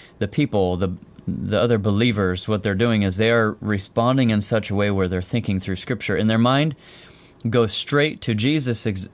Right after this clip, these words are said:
Jesus's example over what's taking place with them. Now we get to verses twenty-nine to thirty-one, and we don't just see the response of, uh, I guess you could say,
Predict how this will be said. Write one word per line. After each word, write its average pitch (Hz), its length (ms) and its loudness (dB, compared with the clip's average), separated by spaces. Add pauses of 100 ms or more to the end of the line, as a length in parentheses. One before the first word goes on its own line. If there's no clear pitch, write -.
(220)
Jesus's 147 640 0
example 104 840 -2 (400)
over 107 160 0
what's 104 180 0
taking 104 300 0
place 104 260 -2
with 95 120 -6
them. 107 200 2
Now 113 140 4
we 147 100 0
get 127 140 -2
to 107 80 -2
verses 98 400 -4
twenty-nine 107 680 2
to 101 60 0
thirty-one, 143 680 0 (720)
and 117 160 2
we 120 80 6
don't 123 180 0
just 117 180 0
see 120 180 2
the 113 180 0
response 110 800 0
of, 104 580 2 (1080)
uh, - 40 -4
I 95 460 0
guess 113 220 -2
you 117 60 -2
could 104 140 -4
say, 104 380 0